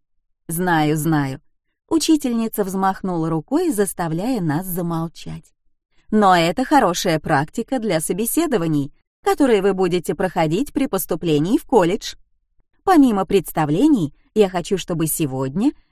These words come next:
вы поделились своими самыми радостными воспоминаниями, дабы лучше друг друга узнать. Вперёд!» Миссис Пенли начала расхаживать по кабинету,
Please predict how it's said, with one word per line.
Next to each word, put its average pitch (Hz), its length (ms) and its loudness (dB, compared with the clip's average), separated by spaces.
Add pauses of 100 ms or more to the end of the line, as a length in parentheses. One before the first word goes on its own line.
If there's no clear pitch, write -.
вы 262 220 4
поделились 175 580 0
своими 165 480 -2
самыми 233 580 2
радостными 208 640 0
воспоминаниями, 170 1120 2 (320)
дабы 254 320 4
лучше 180 460 0
друг 339 240 2
друга 165 300 0
узнать. 226 580 0 (420)
Вперёд!» 214 440 2 (880)
Миссис 202 400 -4
Пенли 277 400 2
начала 208 460 -4
расхаживать 220 760 -4
по 185 140 -6
кабинету, 175 720 -6